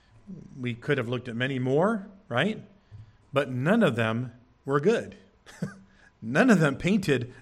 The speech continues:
a good picture. They, it was an accurate picture, but it wasn't good. So God's love is not extended to us because of any works or righteousness on our part. We are loved by God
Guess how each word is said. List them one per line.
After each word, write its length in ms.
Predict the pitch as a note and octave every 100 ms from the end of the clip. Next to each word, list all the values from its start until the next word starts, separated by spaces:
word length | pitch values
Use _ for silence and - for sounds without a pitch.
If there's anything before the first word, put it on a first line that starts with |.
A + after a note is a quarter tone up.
| _
a 100 | D3
good 280 | A2+ F3+ F#3+
picture. 540 | - A3 - - - - - - - - -
They, 180 | B2+
it 180 | C#3 C#3+
was 160 | C3 B2+
an 80 | C3+
accurate 540 | C3 C#4 - C#4+ -
picture, 280 | B2+ - C#3
but 200 | B2 C#3+
it 100 | C#3+
wasn't 440 | F3 A3+ A#3+ E3+
good. 360 | D#3+ - - - _ _ _ _ _ _ _ _ _ _ _ _
So 200 | - D#3+
God's 360 | B2 D#3+ B3+ B3
love 220 | B3+ G#3
is 140 | D#3
not 180 | F#3 G#3
extended 360 | G3 - B3 E3
to 100 | E3
us 80 | D3+
because 340 | D3 E3 C3+
of 80 | D3
any 240 | C#3 A3+
works 580 | A3+ D#3 B2+ E3+ - - - - - -
or 200 | D#3+ D#3+
righteousness 720 | C#3 E3 B3 G#3 - A2+ A2+ -
on 200 | D3 F3+
our 120 | G#3
part. 440 | A3+ F#3+ - - - _ _ _ _ _ _ _ _ _ _ _ _ _ _ G2+ F#2+ _ _ _ _ _ _ -
We 160 | C3+ C3
are 100 | A#2
loved 260 | D3 G3+
by 200 | A#3+ B3
God 420 | D#3 A#2 G#2 A2